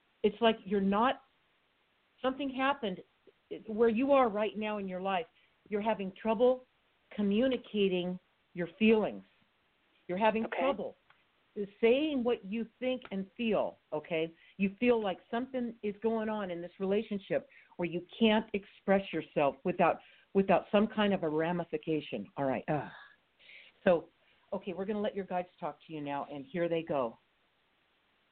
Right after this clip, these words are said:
Speaker 2: Thank you.
Speaker 3: Hello, Diane.
Speaker 2: Yes,
Speaker 3: We
Speaker 2: hello.
Speaker 3: come to you in truth and love. Not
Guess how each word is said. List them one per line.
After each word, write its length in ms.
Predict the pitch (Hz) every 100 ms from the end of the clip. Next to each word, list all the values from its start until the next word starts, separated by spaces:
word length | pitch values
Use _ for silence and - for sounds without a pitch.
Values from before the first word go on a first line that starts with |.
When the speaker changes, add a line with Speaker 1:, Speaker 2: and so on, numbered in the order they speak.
| _ -
Speaker 2:
Thank 140 | 226 -
you. 80 | - - _ _ _ _ _ - _ _ - - - -
Speaker 3:
Hello, 200 | 175 185
Diane. 640 | 165 156 156 170 151 104 98 _ _ _ _ _ _ _ _ -
Speaker 2:
Yes, 100 | -
Speaker 3:
We 140 | 175 147
Speaker 2:
hello. 260 | 226 214 - _ _ _ _ _ _ _ _ _ _ _ _ _
Speaker 3:
come 240 | 175 196 196 -
to 60 |
you 500 | 175 - 233 123 85 - _ _ _ _ -
in 320 | 127 113 110 - _ _ _ _ _ -
truth 260 | 185 - - _ _ _ _ _ _ _ _ _ _ _ _ 127
and 160 | 123
love. 320 | 131 110 87 87 _ _ _ _ _ _ _ _ _ _ _ _ _ _ _ _ _ _ _ _ _ _ _ _ _ _ _ _ _ _ _ _ _ _ 117
Not 360 | 143 185 190